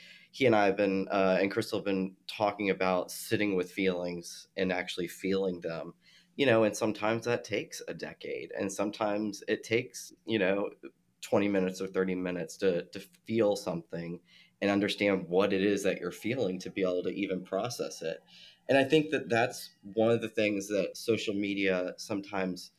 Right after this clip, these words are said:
doesn't allow us to do because we're so quick to be reactionary. But I think that, uh, it's one thing on Facebook that's interesting is those, um, memories that pop up, uh, from, you know, years back.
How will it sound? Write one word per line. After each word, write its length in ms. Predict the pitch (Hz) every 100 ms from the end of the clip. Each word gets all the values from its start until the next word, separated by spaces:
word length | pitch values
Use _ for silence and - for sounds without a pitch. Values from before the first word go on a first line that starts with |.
| _ _ _ _
doesn't 360 | - 95 95 104
allow 380 | 90 90 87 98
us 220 | 98 -
to 60 |
do 160 | - 123
because 300 | 110 101 92
we're 80 | 90
so 260 | - 98
quick 260 | 98 - 92
to 80 | 90
be 120 | 90
reactionary. 880 | 85 85 80 87 - 107 107 123 135 _ _ _ _ _ -
But 160 | 117
I 120 | 110 104
think 320 | - 120 -
that, 320 | 110 98 -
uh, 420 | 101 95 92 85 -
it's 340 | 104 - - 92 95
one 240 | 113 123
thing 140 | 131 123
on 140 | 107
Facebook 420 | 98 104 101 98
that's 180 | 95 92
interesting 440 | 90 98 90 98 92
is 160 | 90
those, 340 | 95 90 90 -
um, 500 | 95 87 85 90 95 - - - _ _ 107
memories 540 | 104 101 110 107 107
that 180 | - -
pop 280 | 107 101 110
up, 280 | 107 98 - -
uh, 300 | 98 92 95
from, 480 | - 104 98 - -
you 140 | 107 104
know, 80 |
years 380 | 98 95 101 101
back. 440 | - 101 104 -